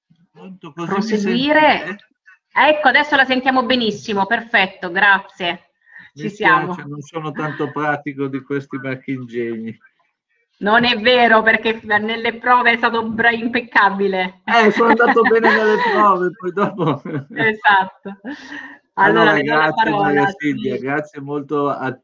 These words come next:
Speaker 1: all'università per l'invito. Io credo che l'università sia il posto giusto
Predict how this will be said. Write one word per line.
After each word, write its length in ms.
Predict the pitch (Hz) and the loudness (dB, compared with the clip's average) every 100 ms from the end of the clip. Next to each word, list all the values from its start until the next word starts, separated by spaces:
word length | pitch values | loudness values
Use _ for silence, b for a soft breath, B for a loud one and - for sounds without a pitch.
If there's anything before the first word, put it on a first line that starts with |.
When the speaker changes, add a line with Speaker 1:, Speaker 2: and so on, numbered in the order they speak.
| _ | _
Speaker 1:
all'università 920 | 143 135 131 131 135 131 143 _ 147 | -8 -6 -6 -6 -10 _ -20 _ -12
per 220 | 147 135 | -12 -12
l'invito. 580 | 127 127 123 143 139 135 | -10 -12 -8 -8 -6 -8
Io 180 | 131 139 | -6 -8
credo 360 | 139 139 139 131 | -6 -8 -8 -6
che 120 | 135 | -6
l'università 1000 | 131 131 127 135 - 135 - 139 143 143 _ _ _ | -6 -6 -4 -6 -6 -14 -10 -6 -6 -8 _ _ _
sia 300 | _ 135 123 | _ -4 -2
il 140 | 120 | -4
posto 420 | - 135 131 139 | -4 -6 -4 -8
giusto 600 | 113 139 143 131 131 110 | -4 -4 -4 -4 -4 -4